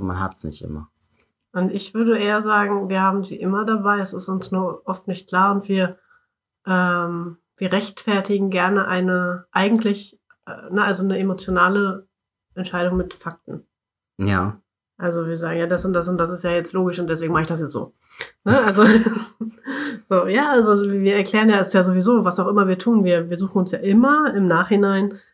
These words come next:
Speaker 2: äh, einen Sinn dahinter, so in dem, was wir tun. Ähm, da sind wir Meister drin. So. <laughs>
Speaker 1: Ja, die Frage ist, ob es da unterschiedliche Entscheidungstypen gibt.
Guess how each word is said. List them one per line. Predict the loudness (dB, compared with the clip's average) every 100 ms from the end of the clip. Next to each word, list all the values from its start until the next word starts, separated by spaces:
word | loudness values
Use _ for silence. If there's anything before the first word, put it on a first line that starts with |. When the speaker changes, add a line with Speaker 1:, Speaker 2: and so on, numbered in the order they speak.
| _ _ -8
Speaker 2:
äh, | -4
einen | -2 2 2
Sinn | 4 4 4
dahinter, | 2 0 -4 -6 -8 -8
so | -12 -10 -12 -16 _
in | -6 -4
dem, | -4 -6
was | -10
wir | -12
tun. | -8 -8 -8 -14 _ _ _ _ _ _ -10
Ähm, | -4 -4 -4 -6
da | -6
sind | -6 -6
wir | -8 -10 -14 -10
Meister | -8 -2 0 0 -2
drin. | -4 -8 -6
So. | 0 2
<laughs> | 2 2 -2 -2 -12 _ _ -20 _ _ -12 -4 -4 -4 -2
Speaker 1:
Ja, | 0 4 6 6 4
die | -2 -2
Frage | 2 2 2
ist, | -4
ob | -4 -4
es | -2
da | 0
unterschiedliche | 0 0 0 -2 -6 -6 -4
Entscheidungstypen | -2 -2 -2 -4 0 0 0 -4 -4 -8 -8 -8 -6
gibt. | -6 -6 -8